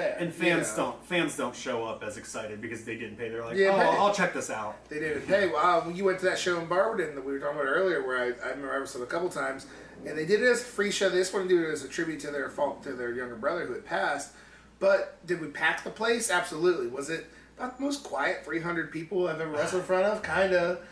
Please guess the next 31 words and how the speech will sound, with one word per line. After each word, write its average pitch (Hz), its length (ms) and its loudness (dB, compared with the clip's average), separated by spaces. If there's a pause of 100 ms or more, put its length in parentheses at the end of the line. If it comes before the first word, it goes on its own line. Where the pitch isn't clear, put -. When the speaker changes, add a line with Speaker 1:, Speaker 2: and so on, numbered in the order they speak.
(220)
Speaker 1:
Because, 196 380 4
again, 190 240 6
it's 170 120 2
just 175 180 0
like, 180 280 4
we're 196 140 6
gonna 214 160 6
go 196 180 6
here 180 100 6
because 165 180 -2
they 156 80 2
want 143 180 -2
us 139 100 -8
to, 143 160 0
and 127 80 -6
it's 120 120 -10
free. 156 520 -2 (1500)
Three 247 140 6
hundred 226 180 6
people, 214 260 4
packed 202 300 4
crowd, 196 340 6
and 170 80 0
they're 175 120 4
just 170 260 0
not, 156 260 -2
not 175 140 2
really 180 240 6
into, 160 180 -2
not 175 220 2
only 160 180 0